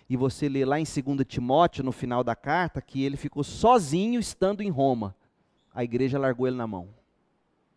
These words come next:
É como, de repente, eu chegar aqui preso, ficar lá no Sepaigo, e ninguém da cib lá me leva uma, uma quentinha, uma marmita.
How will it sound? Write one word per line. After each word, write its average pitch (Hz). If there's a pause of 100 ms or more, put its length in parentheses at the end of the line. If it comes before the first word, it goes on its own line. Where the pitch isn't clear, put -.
(420)
É 113
como, 160
de 160
repente, 156
eu 147
chegar 127
aqui 165
preso, 151
ficar -
lá 147
no 190
Sepaigo, 151 (1120)
e 127
ninguém 135
da 143
cib 131
lá 120
me 123
leva 120
uma, 131
uma 135
quentinha, 123
uma 113
marmita. 104